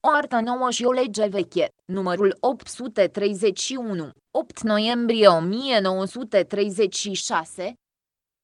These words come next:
Mihai Ralea, Literatura de senzație, numărul cinci sute cincizeci,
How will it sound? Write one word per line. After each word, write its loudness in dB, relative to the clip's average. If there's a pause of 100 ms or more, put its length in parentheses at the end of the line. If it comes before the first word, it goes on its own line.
(200)
Mihai 2
Ralea, 8 (220)
Literatura 6
de 6
senzație, 2 (100)
numărul 0
cinci -6
sute -2
cincizeci, -4